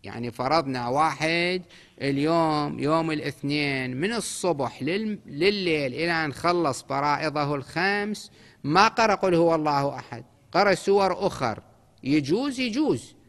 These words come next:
لكنه فعل مكروها بترك سورة التوحيد في الفرائض الخمس. هذا ما يرتبط بالركعتين الأوليين.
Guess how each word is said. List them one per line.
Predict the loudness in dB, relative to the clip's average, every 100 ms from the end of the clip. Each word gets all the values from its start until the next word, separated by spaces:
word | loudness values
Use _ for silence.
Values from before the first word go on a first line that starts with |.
| -20 -20 -12
لكنه | 2 4 4 2 -2 0 2 0
فعل | 0 -2 -2 -2 -2 -2
مكروها | -2 -2 -2 0 4 4 4 2 2 -4 -8 -18 _ _ _
بترك | 2 2 4 2 2 -2
سورة | -2 0 0 0 0
التوحيد | -2 -4 -2 -2 -2 -2 -2 -2
في | -4 -4
الفرائض | -4 -2 0 2 2 0 -2
الخمس. | -2 -4 -2 -2 -2 -6 -10 -14 -16 -20 _ _ _ _ _ _ _ _ _ _
هذا | 4 6 6 4
ما | 2 0 0
يرتبط | 0 -2 -2 -4 -2 -6 -2
بالركعتين | -2 0 -2 -4 -6 -4 -2 -2 0
الأوليين. | -2 2 4 4 2 -2 -6 -12